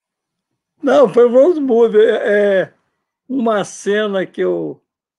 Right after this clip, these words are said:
lamento muito da gente ter perdido, esses problemas tecnológicos de cartão.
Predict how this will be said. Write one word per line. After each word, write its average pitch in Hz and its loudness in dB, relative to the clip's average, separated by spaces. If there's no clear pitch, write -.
lamento 196 -4
muito 190 -6
da 170 -6
gente 180 -10
ter 185 -6
perdido, 165 -8
esses - -20
problemas 190 -4
tecnológicos 190 -2
de 165 -20
cartão. 180 -10